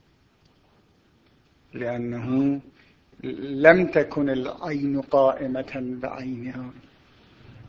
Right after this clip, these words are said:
فإذا صار تصرف، التصرف مسقط للخيار. ثم عاد لي،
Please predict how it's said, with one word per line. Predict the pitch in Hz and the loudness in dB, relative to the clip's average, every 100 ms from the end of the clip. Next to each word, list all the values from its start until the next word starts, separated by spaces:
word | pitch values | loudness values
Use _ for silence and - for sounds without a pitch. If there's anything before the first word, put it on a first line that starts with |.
| - - | -20 -6
فإذا | 127 127 123 127 | -4 -2 0 -2
صار | - 135 131 | 0 0 0
تصرف، | - - 180 180 208 208 | -2 2 4 6 2 -2
التصرف | - - - - 156 165 175 | -6 -10 -8 0 0 2 0
مسقط | 170 - 131 - | 0 -2 -6 -8
للخيار. | 113 - 113 - - - _ _ _ _ _ _ _ _ _ - - _ - - | -12 -12 -16 -16 -20 -20 _ _ _ _ _ _ _ _ _ -20 -20 _ -20 -20
ثم | - - 269 311 302 311 294 294 294 - - _ - _ - - - - - _ _ | -12 10 12 12 12 12 10 8 6 -10 -20 _ -20 _ -20 -20 -18 -20 -20 _ _
عاد | 208 254 269 226 | 10 12 12 12
لي، | 196 160 151 | 10 8 -4